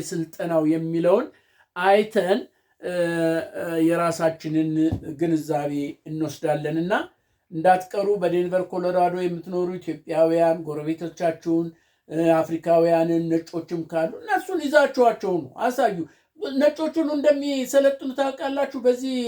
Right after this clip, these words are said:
አካዳሚ ይሰለጥናሉ እኮ። እኛ፣ አ፣ የእኛ ሰው ብቻ አይደለም የሚሰለጥነው፣ ሴቶች ይሰለጥናሉ፣ ወንዶች ይሰለጥናሉ። እና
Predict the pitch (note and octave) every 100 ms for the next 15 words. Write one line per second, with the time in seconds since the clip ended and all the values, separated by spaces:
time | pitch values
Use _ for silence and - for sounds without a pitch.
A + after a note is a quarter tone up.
0 | A3+ G#3+ A#3 B3 C4 C4+ C#4+ - _ _
1 | _ _ _ - D#4+ D#4+ C#4 C4 A3 G3
2 | E3 - E3 G#3+ B3+ C#4+ C4+ A#3 A#3 G#3+
3 | G#3+ G#3+ G#3 G#3+ A#3+ B3 A#3+ A#3 A3 G3+
4 | G#3+ F#3 E3+ E3+ E3+ D#3+ F3 D#3+ - C#3+
5 | B2+ _ _ - - D#3+ G3+ G3 - G#3
6 | G3 F#3+ G3+ F#3 F#3 F3+ D#3 F3 G3+ G3
7 | - G3+ F#3 - G#3+ F#3+ F#3+ F#3+ A#3+ B3